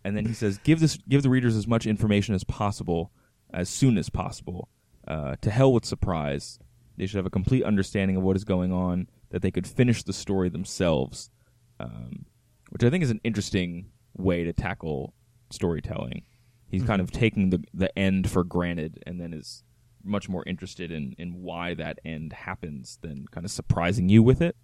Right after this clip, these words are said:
Speaker 1: Does that make sense?
Speaker 2: Sure. Mm-hmm.
Speaker 1: Um, he was quick to note that Flannery O'Connor, uh, did not adhere to most of those rules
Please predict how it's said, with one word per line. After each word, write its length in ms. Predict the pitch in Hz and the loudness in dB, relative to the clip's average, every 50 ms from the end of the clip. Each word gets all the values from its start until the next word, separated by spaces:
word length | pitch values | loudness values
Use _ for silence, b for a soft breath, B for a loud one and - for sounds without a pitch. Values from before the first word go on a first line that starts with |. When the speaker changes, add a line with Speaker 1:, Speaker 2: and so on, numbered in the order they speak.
| _ _ | _ _
Speaker 1:
Does 80 | 127 | -4
that 60 | 139 143 | -4 -2
make 140 | 151 147 | -4 -4
sense? 140 | - - 170 | -4 -6 -4
Speaker 2:
Sure. 140 | 151 110 104 107 - _ _ _ _ _ - | -4 -4 -4 -6 -12 _ _ _ _ _ -4
Mm-hmm. 640 | 127 127 139 143 - _ _ _ - _ _ - | -2 -2 -2 -4 -6 _ _ _ -20 _ _ -6
Speaker 1:
Um, 380 | 95 92 90 90 85 - 110 - _ _ _ _ _ - | -6 -6 -4 -6 -8 -10 -12 -16 _ _ _ _ _ -6
he 400 | - 135 127 127 123 120 104 - - | 0 2 4 4 4 2 0 -2 -2
was 220 | - 117 117 107 | 2 2 2 2
quick 220 | - - 160 147 - | 6 4 4 4 4
to 100 | - 120 | 4 6
note 300 | 110 110 110 113 - - | 8 8 8 6 6 4
that 360 | - 104 101 95 90 - - - | 4 6 6 8 6 4 0 -6
Flannery 440 | - - 104 98 101 104 107 101 | 0 2 4 6 6 8 8 8
O'Connor, 680 | 98 95 92 - - 110 101 104 107 107 107 107 110 120 - _ _ _ _ _ _ - | 8 8 6 4 2 2 4 6 6 6 4 4 2 0 -6 _ _ _ _ _ _ 2
uh, 420 | - 92 90 90 87 82 82 80 - - - - | 4 6 6 8 6 6 4 2 0 -6 -12 2
did 160 | 101 107 95 | 4 6 6
not 340 | 92 90 87 90 95 - - - | 6 6 6 4 4 2 2 2
adhere 380 | 95 98 110 107 101 101 101 98 | 2 4 6 6 6 6 6 6
to 120 | - - | 4 4
most 280 | 95 90 92 101 - - | 6 6 6 4 4 0
of 60 | - | 2
those 200 | - 110 110 107 | 4 6 6 6
rules 560 | 110 110 110 110 110 110 107 107 - - - | 6 4 6 6 6 6 4 2 -2 -6 -8